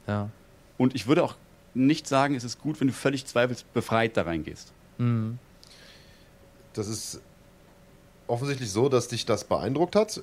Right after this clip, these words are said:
Speaker 3: im Kampfsport zu bleiben. Du dann
Speaker 2: Ja.
Speaker 3: später tatsächlich auch M-M-A-Leute gecoacht hast. Und, äh, wir irgendwann, äh, zusammengekommen sind, uns getroffen haben und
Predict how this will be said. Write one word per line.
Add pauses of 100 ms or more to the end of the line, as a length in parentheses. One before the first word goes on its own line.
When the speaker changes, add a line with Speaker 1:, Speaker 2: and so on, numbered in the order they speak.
(140)
Speaker 3:
im (100)
Kampfsport
zu
bleiben.
Du
dann
Speaker 2:
Ja.
Speaker 3:
später
tatsächlich
auch
M-M-A-Leute
gecoacht
hast. (640)
Und,
äh,
wir
irgendwann,
äh,
zusammengekommen
sind,
uns
getroffen
haben
und